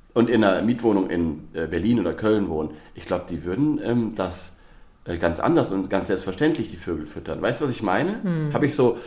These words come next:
Speaker 1: ha-, ich glaube, das hat nicht so unbedingt was mit dem Alter zu tun. Ich, es ist wieder so ein Beispiel von diesem puren Egoismus der Menschheit,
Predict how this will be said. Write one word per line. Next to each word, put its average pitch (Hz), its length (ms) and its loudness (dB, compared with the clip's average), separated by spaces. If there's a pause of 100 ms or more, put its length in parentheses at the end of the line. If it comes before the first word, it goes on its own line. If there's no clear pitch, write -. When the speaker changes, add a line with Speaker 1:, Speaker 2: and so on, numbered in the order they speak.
(300)
Speaker 1:
ha-, - 140 -8
ich - 80 -4
glaube, 135 180 6
das 131 140 2
hat 135 100 2
nicht 151 160 2
so 156 220 2
unbedingt 175 360 8
was 147 80 2
mit 143 100 -4
dem 143 120 -4
Alter 131 340 4
zu - 120 -12
tun. 95 460 -4 (440)
Ich, - 300 -2 (560)
es 113 120 -2
ist 131 140 -6
wieder 160 160 6
so 160 80 4
ein 143 80 6
Beispiel 170 440 2
von 160 220 2
diesem 143 280 2
puren 180 400 -4
Egoismus 127 920 -2
der 101 140 0
Menschheit, 120 760 0